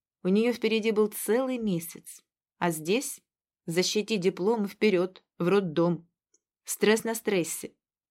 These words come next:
Хотя Лео пообещал, что будет присутствовать в аудитории, слушать защиту жены. На всякий случай. Вдруг воды от волнения не вовремя отойдут. Обе девушки считали, что им повезло с мужьями.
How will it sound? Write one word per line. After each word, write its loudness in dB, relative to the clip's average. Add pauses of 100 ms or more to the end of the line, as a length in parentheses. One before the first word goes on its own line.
(200)
Хотя 0
Лео 4
пообещал, 0
что -6
будет -2
присутствовать -4
в -8
аудитории, -4 (220)
слушать -2
защиту -2
жены. -4 (440)
На -2
всякий 0
случай. -8 (480)
Вдруг 0
воды 2
от -4
волнения 0
не 0
вовремя -4
отойдут. -6 (960)
Обе 6
девушки -2
считали, 0
что -4
им -4
повезло 0
с -10
мужьями. -10